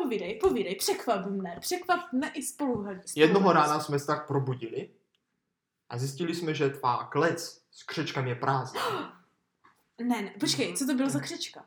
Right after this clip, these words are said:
Speaker 2: Džungarský.
Speaker 1: Ale všichni skoro byli džungarští.
Speaker 2: No tak to já už si
Speaker 1: Nepamatuješ si?
Speaker 2: nepamatuju jméno.
Speaker 1: My jsme měli totiž hrozně moc křečků.
Speaker 2: No. A
Speaker 1: Já
Speaker 2: tenhle
Speaker 1: nevím,
Speaker 2: chyběl,
Speaker 1: co to
Speaker 2: ten
Speaker 1: bylo.
Speaker 2: jeden chyběl.
Speaker 1: Já myslím, já, já, já myslím, že to byl fousek.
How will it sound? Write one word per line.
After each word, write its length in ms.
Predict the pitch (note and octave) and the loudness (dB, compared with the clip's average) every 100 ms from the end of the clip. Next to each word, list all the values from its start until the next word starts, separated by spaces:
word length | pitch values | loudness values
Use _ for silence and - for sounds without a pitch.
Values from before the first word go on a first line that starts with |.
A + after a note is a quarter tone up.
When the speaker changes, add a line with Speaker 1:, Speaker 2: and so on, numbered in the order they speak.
| B2+ | -4
Speaker 2:
Džungarský. 600 | D3 B2+ A#2+ - A#2 A#2+ _ - | -2 -2 -4 -10 -16 -18 _ -6
Speaker 1:
Ale 180 | A3+ A3 - | -2 -2 -6
všichni 420 | - - G#3 D4 C4 | -8 -8 -4 -2 -2
skoro 260 | - G#3 | -2 -4
byli 200 | G3 F#3 | -4 -6
džungarští. 640 | F#3+ F#3 F#3 F3+ - - - | -6 -6 -8 -8 -12 -14 -4
Speaker 2:
No 80 | C#3 | -2
tak 120 | C3+ | 2
to 60 | D#3 | 6
já 140 | C#3 | 6
už 60 | B2+ | 6
si 60 | |
Speaker 1:
Nepamatuješ 60 | - | 4
si? 60 | C3 | 0
Speaker 2:
nepamatuju 460 | A#2 D3+ C#3 C3 B2 | 0 2 2 2 0
jméno. 300 | A2+ A2 G#2+ | -4 -8 -6
Speaker 1:
My 80 | A#3+ | -2
jsme 120 | C4 | 0
měli 240 | C#4+ D4 C#4+ | 2 0 -4
totiž 220 | C#4 C4 | -6 -2
hrozně 220 | B3+ B3+ | 0 0
moc 140 | C4 C4 | -2 -6
křečků. 560 | - B3 - - F#3+ _ _ _ _ | -8 -10 -10 -12 -14 _ _ _ _
Speaker 2:
No. 320 | B2+ A#2 B2+ - _ _ _ _ - | -8 -6 -8 -12 _ _ _ _ -4
A 60 | C3 | 2
Speaker 1:
Já 20 | |
Speaker 2:
tenhle 220 | E3 F3+ | 6 6
Speaker 1:
nevím, 100 | - | 6
Speaker 2:
chyběl, 240 | G3 D3+ | 6 6
Speaker 1:
co 60 | D#3 | 6
to 60 | D#3 | 2
Speaker 2:
ten 80 | |
Speaker 1:
bylo. 120 | C#3+ C#3+ | 2 2
Speaker 2:
jeden 140 | C#3 | 2
chyběl. 260 | D#3+ F3 E4+ | 0 4 4
Speaker 1:
Já 200 | A#4 F#4+ | 6 4
myslím, 400 | B3 - G3+ B3+ | 0 -2 -2 0
já, 100 | G#4 | 4
já, 360 | C5 B4+ B4+ D5+ A#4+ | 4 2 -2 -2 2
já 220 | D5 C#5+ | 2 2
myslím, 340 | B4 - A#4+ F#4 | -6 -4 -2 -2
že 40 | |
to 60 | D#4 | -2
byl 160 | D#4+ - | -4 -4
fousek. 480 | A3+ - - - | -4 -4 -8 -16